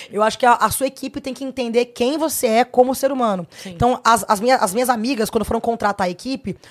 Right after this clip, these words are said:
Speaker 1: todas tiveram reunião com a minha mãe pra conhecer a minha história, saber de onde é que eu vim.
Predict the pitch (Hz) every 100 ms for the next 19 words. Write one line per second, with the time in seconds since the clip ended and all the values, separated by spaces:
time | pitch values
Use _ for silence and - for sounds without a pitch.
0 | - - 247 294 254 254 269 254 - 220
1 | 247 254 240 233 262 285 262 240 226 254
2 | 277 254 220 220 214 220 214 - 208 220
3 | - 226 208 190 196 208 202 226 214 180
4 | 196